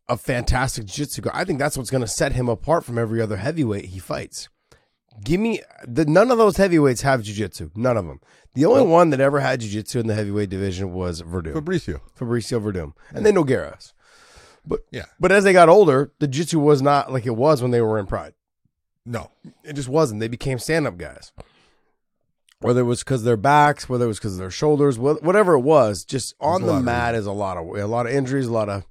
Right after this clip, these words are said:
Speaker 2: Yep.
Speaker 1: and it affected their performances. Um, it, Ryan Bader, like, good wrestler, not a great wrestler, but good wrestler.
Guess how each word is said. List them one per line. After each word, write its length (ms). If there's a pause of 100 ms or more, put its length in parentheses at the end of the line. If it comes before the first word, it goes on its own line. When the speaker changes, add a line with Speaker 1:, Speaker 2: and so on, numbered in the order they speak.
(100)
Speaker 2:
Yep. 160 (920)
Speaker 1:
and 100
it 20
affected 360
their 100
performances. 760 (100)
Um, 460 (360)
it, 180 (400)
Ryan 400
Bader, 440 (1120)
like, 380 (320)
good 160
wrestler, 580
not 180
a 40
great 220
wrestler, 340
but 200
good 140
wrestler. 420